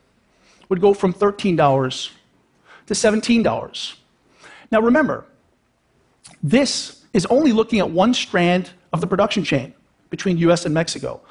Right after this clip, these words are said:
So multiply this out across all of the strands. The impact could be considerable. Now, just think about this. Even if we were able to dismantle this network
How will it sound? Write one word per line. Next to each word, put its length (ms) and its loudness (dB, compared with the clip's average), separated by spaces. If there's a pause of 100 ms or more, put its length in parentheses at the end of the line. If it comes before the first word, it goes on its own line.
(180)
So 160 0
multiply 580 2
this 240 -4
out 260 0
across 640 -4
all 200 2
of 80 -2
the 60 -8
strands. 520 -10 (840)
The 100 0
impact 300 0
could 120 -10
be 80 -2
considerable. 640 -2 (460)
Now, 240 0 (640)
just 240 -4
think 180 0
about 300 -2
this. 440 -2 (600)
Even 560 0
if 200 -2
we 80 0
were 240 0
able 300 2
to 140 -4
dismantle 920 -2
this 220 -4
network 520 -4